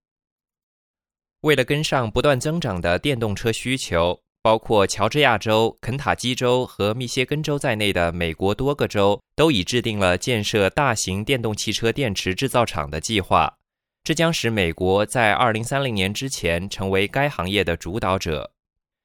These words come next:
根据已制定的计划，到二零三零年，这三个州每年将能够生产规模为九十七至一百三十六千兆瓦时的电动汽车电池。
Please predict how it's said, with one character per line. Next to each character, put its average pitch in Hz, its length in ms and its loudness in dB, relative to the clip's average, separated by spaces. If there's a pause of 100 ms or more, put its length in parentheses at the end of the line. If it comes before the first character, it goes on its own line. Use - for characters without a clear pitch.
(140)
根 139 200 -2
据 135 200 0
已 90 200 -2
制 147 200 -2
定 120 140 -4
的 101 100 0
计 95 220 -2
划， 92 340 2 (200)
到 113 120 2
二 110 200 4
零 104 100 -2
三 131 180 -2
零 110 160 -4
年， 90 300 0 (240)
这 143 140 2
三 139 200 -2
个 127 80 0
州 127 320 2
每 95 240 0
年 92 320 0
将 135 280 -4
能 110 160 -4
够 131 120 0
生 143 280 -4
产 82 340 -2
规 127 220 -2
模 104 260 2
为 98 240 2
九 90 220 -4
十 98 160 -6
七 127 380 -4
至 104 300 -4
一 123 120 -6
百 90 160 2
三 135 180 -2
十 127 140 -6
六 143 180 0
千 - 180 -8
兆 135 200 0
瓦 78 180 -2
时 - 240 -6
的 95 180 2
电 113 220 -4
动 95 140 -2
汽 - 160 -4
车 101 180 -4
电 98 220 -2
池。 78 440 -4